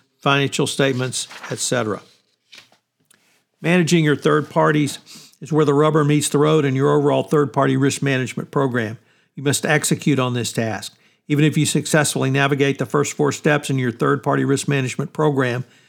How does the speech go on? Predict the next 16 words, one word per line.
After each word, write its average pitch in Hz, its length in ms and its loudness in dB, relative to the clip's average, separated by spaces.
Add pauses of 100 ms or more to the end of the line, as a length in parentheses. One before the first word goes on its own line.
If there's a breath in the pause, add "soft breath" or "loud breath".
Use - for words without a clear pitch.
(140 soft breath)
those 151 220 4
in 135 120 2
reality 131 600 2
are 123 120 2
the - 100 -2
easy 131 360 -2
steps. - 460 -8 (300)
Managing 143 500 0
the 123 80 -2
relationship 127 680 0
is 117 160 -4
where 131 280 0
the 117 120 -2
real 127 280 0
work 117 300 -4
begins. 117 520 -6